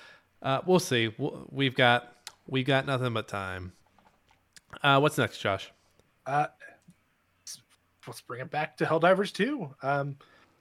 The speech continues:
Speaker 2: all the issues that are, uh, coming with it as well. So,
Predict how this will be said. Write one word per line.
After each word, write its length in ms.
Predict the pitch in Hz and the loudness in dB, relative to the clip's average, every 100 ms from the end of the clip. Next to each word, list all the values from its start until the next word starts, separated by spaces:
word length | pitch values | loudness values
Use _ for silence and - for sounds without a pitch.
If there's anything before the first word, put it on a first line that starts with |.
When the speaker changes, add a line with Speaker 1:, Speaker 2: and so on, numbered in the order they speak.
| _ - | _ 2
Speaker 2:
all 180 | 170 | 4
the 180 | 254 277 | 6 2
issues 480 | 226 240 - 214 175 | 0 -2 -4 -4 -2
that 120 | 165 | 2
are, 300 | 160 156 156 | 4 4 2
uh, 420 | 151 147 151 151 151 - - - - | 0 0 2 0 -2 -8 -20 -20 -4
coming 220 | 196 180 | -2 -2
with 180 | 180 165 | -4 -4
it 80 | |
as 160 | 151 131 | -6 -8
well. 240 | 107 87 - - - _ _ _ _ _ _ | -14 -18 -20 -20 -20 _ _ _ _ _ _
So, 320 | - 160 147 | 0 2 2